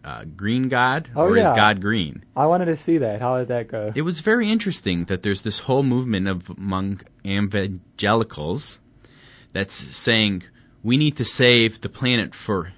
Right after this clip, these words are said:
Speaker 1: and they're not saying the planet for the planet. The planet will be here. W-, how, no matter how much we mess it up,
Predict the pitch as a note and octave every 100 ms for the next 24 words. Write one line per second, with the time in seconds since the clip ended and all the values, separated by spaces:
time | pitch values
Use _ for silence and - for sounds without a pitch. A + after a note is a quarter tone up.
0 | _ _ _ _ _ _ _ - _ _
1 | - G#2 G#2+ A#2 D#3+ F3 E3 D3 A#2 -
2 | C#3+ C#3 - - - A2+ G#2+ - E3 A3+
3 | F#2 - - - G#3+ - A2 F2+ C3 G#2+
4 | F#2 D2+ - _ F#2+ F#2+ _ _ _ _
5 | _ - - A2+ A#2 - - - B2 D3+
6 | F#3 D3 D#3 D3+ - B2+ A2+ A2+ - F#2+
7 | G2 C3